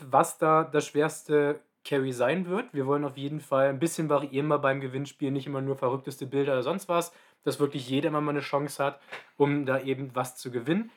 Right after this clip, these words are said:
dass es nicht so einseitig bleibt. Und wenn du am Gewinnspiel teilnehmen möchtest, musst du dich zwangsweise zum Rennen anmelden. Die Möglichkeit besteht natürlich, dich auch kostenfrei anzumelden. Sprich, geh einfach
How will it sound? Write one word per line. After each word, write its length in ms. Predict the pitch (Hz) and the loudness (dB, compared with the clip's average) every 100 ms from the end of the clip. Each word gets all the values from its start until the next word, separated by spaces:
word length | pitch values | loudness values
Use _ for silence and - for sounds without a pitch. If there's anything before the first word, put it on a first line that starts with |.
| _ | _
dass 180 | - 156 | -6 -4
es 140 | 147 | -4
nicht 160 | 147 147 | -4 -6
so 120 | - | -6
einseitig 600 | 131 143 143 135 135 - | -4 -4 0 -2 -2 -10
bleibt. 400 | 131 123 127 127 _ _ _ _ _ _ _ | -6 -4 -2 -6 _ _ _ _ _ _ _
Und 420 | 151 143 147 147 - | 4 4 4 0 -4
wenn 200 | 170 180 | -2 4
du 80 | |
am 120 | 165 156 | 4 4
Gewinnspiel 420 | 143 147 - 139 | 0 -2 -2 -4
teilnehmen 400 | - 147 175 170 | 0 2 2 2
möchtest, 460 | 160 160 170 - | 0 0 -4 -4
musst 320 | 139 147 139 147 | -2 -2 -4 -10
du 40 | |
dich 200 | 143 135 | -10 -10
zwangsweise 720 | - 131 147 156 143 139 139 | -4 -2 -2 -2 0 2 0
zum 420 | 135 139 139 139 147 - | -4 -6 -4 -6 -10 -12
Rennen 240 | 135 135 - | -6 -6 -8
anmelden. 640 | - 139 147 180 196 214 269 _ _ _ - | -8 -6 -2 0 -2 -4 -8 _ _ _ -2
Die 60 | |
Möglichkeit 540 | 147 160 - 175 165 165 | 2 4 2 0 0 0
besteht 260 | - 170 | 0 0
natürlich, 320 | 165 165 151 | 0 0 -2
dich 160 | 151 170 | -2 -6
auch 100 | 151 | -4
kostenfrei 580 | - 139 - 127 - 117 | 2 2 0 -6 -4 -6
anzumelden. 600 | 113 - 113 110 107 110 _ _ _ _ | -6 -16 -18 -20 -20 _ _ _ _ _
Sprich, 340 | - 175 190 | 0 2 2
geh 120 | - | 2
einfach 280 | 147 139 147 | 0 2 0